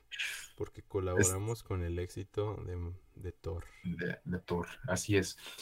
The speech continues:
Speaker 2: Y, pues, nada, siguiendo la línea de Ma-, de Black Panther, pues, o sea,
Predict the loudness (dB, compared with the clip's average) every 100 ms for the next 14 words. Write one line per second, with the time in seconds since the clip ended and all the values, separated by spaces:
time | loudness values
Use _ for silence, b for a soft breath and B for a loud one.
0 | 0 12 12 12 12 12 6 2 6 10
1 | 12 12 8 10 10 10 8 8 8 8
2 | 6 6 6 8 8 8 4 4 4 6
3 | 4 2 0 -2 4 8 8 6